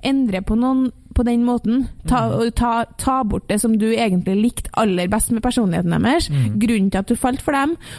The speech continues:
Speaker 1: og så bare, «Nå skal ikke du være sånn noe mer.»
Speaker 2: Mhm.
Speaker 1: For det var jo sånn, han, eh, ene kompisen min som jeg pratet med, han sa sånn, «Ja, for det er jo typisk at damer tenker sånn, eh, hvis det er snakk om en D J da, for eksempel, eh, ja, fordi at jeg sjekket han opp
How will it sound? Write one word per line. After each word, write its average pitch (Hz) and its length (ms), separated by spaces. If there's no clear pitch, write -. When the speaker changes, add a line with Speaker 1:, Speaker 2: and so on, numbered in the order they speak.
Speaker 1:
og 254 140
så 247 160
bare, 196 280
«Nå 214 160
skal 226 180
ikke 180 120
du - 0
være 170 240
sånn 208 180
noe 202 80
mer.» 196 220
Speaker 2:
Mhm. 131 320
Speaker 1:
For 277 100
det 269 100
var 254 160
jo 214 160
sånn, 247 180
han, 247 340
eh, 233 400
ene 226 140
kompisen 196 300
min 175 100
som 208 140
jeg 208 80
pratet 220 240
med, 220 100
han 254 140
sa 226 140
sånn, 208 200
«Ja, 240 80
for 254 100
det 254 80
er 233 40
jo 233 160
typisk 208 240
at 220 140
damer 247 300
tenker 220 320
sånn, 190 240
eh, 214 160
hvis 220 140
det 233 100
er 254 100
snakk 247 100
om 247 80
en 233 120
D 196 160
J 160 180
da, 202 120
for 240 100
eksempel, 202 420
eh, 220 360
ja, 240 260
fordi 220 420
at 220 280
jeg 233 220
sjekket 226 400
han 208 240
opp - 320